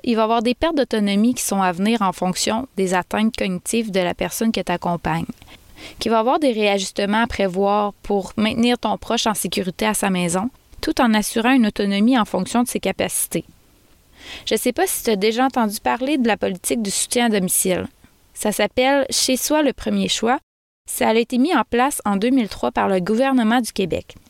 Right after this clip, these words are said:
En gros, c'est une politique qui a été créée pour que la personne, elle puisse rester chez elle le plus longtemps possible, malgré les pertes d'autonomie.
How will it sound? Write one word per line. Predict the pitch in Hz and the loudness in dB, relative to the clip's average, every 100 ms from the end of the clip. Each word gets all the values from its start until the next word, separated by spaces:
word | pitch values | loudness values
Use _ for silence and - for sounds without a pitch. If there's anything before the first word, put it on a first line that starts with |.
| _ _ _ _ _ | _ _ _ _ _
En | - 262 | -2 0
gros, | 262 339 | 2 0
c'est | 349 254 | 0 0
une | 226 | 0
politique | 214 247 214 - 339 | 2 -2 -2 -6 -2
qui | 240 | -2
a | |
été | 220 220 | 0 -2
créée | - 214 240 | -2 0 0
pour | 320 226 | 0 -2
que | 214 | 0
la | 202 | 0
personne, | 202 202 - 277 | 0 -4 -2 0
elle | 247 | -2
puisse | - 220 - | -2 -4 -2
rester | 208 196 - | -4 -2 -2
chez | 254 226 | 0 0
elle | 202 233 233 | 0 0 0
le | 202 | -2
plus | - 269 294 | -2 0 2
longtemps | 262 - 233 | 2 0 -4
possible, | - 196 - - 220 247 220 - - - | -2 -4 -2 -2 0 0 -2 -10 -14 -2
malgré | 220 233 226 277 | 0 2 2 2
les | 240 | 0
pertes | - 240 | 0 0
d'autonomie. | 220 196 190 180 170 | 0 0 0 0 0